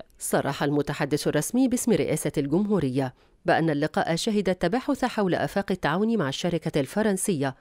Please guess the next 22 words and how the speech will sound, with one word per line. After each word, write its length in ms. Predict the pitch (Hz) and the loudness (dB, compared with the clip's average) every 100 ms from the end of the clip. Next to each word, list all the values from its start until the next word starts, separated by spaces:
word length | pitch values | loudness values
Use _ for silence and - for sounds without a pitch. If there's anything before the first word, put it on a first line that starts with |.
| _ _ 147 | _ _ -2
ذات 220 | 156 147 | 0 0
الخبرات 460 | 135 156 151 202 | -2 -2 0 0
العالمية 580 | 214 147 175 139 175 202 | 0 0 0 0 2 0
في 180 | 202 214 | 0 0
مجال 360 | 190 180 247 254 | 0 2 0 0
تكنولوجيا 540 | 233 - 160 185 160 | -2 0 0 2 0
البصريات 760 | 135 151 - 151 135 160 - - - - | 0 -2 -2 -4 0 -2 -2 -16 -20 -2
والإلكترونيات 1080 | 240 226 165 143 - 151 143 135 135 135 - _ _ _ | 0 0 -2 -6 -4 -2 -2 -2 -6 -10 -20 _ _ _
والأمن 480 | 220 208 - 190 202 | 2 2 0 -2 0
السيبراني 760 | 185 - 196 190 175 127 - _ - - - | -2 -2 -2 0 -2 -4 -10 _ -20 -10 -2
وتطبيقاتها 880 | 160 208 180 185 - 180 254 262 | 0 0 -2 -2 -2 -2 0 0
في 120 | 262 254 | 0 -2
القطاع 380 | - 220 190 | -2 -2 -2
المدني 600 | 139 147 139 139 156 135 - - | 0 0 0 0 -2 -4 -8 0
والخدمي، 600 | 226 196 143 139 131 - - _ _ _ _ _ | 0 0 -6 -6 -8 -10 -20 _ _ _ _ _
وذلك 380 | 147 151 135 151 | 0 0 0 0
بالتعاون 540 | 139 - 147 180 165 160 _ _ - | -2 -2 0 2 0 -2 _ _ 0
مع 120 | 147 | 0
الشركة 500 | 135 208 202 190 180 | 2 0 0 0 0
العربية 520 | 143 147 135 180 175 | 0 0 -2 -2 0
العالمية 540 | 156 127 185 190 196 143 | -2 0 0 0 0 0
للبصريات 760 | 135 135 147 143 139 170 - | 0 -2 -2 -2 0 -2 -2